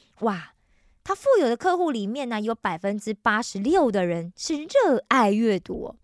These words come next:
但在相对比较没那么富有的客户当中啊，只有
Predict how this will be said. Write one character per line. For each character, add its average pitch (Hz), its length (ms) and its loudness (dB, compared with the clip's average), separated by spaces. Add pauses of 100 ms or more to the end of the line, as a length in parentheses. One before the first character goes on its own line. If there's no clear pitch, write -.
(440)
但 320 120 -4
在 320 140 -2
相 339 300 -4
对 339 120 -2
比 202 140 -6
较 254 140 2
没 202 180 -2
那 220 80 -4
么 226 160 -2
富 240 180 -4
有 196 120 0
的 180 80 -4
客 220 200 -4
户 208 140 -6
当 190 220 -6
中 180 200 -6
啊， 175 160 -8 (360)
只 233 220 -6
有 240 140 2